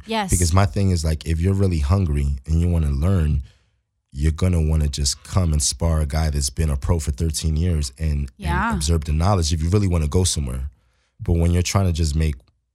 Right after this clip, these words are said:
Speaker 2: a couple hundred dollars for a sparring session,
Speaker 1: Right.
Speaker 2: you're thinking so small.
Speaker 1: So small.
Speaker 2: You're thinking so small. If Bernard paid me,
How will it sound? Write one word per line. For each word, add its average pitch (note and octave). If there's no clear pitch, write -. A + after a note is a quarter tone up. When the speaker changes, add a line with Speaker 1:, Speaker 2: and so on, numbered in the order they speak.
Speaker 2:
a A2
couple E2
hundred D#2
dollars E2
for D2+
a C2+
sparring F#2
session, D2
Speaker 1:
Right. G3
Speaker 2:
you're F3
thinking E2+
so F#2+
small. E2
Speaker 1:
So A3+
small. G3
Speaker 2:
You're F3
thinking F3+
so G2
small. E2+
If F2+
Bernard G2+
paid A2
me, G#2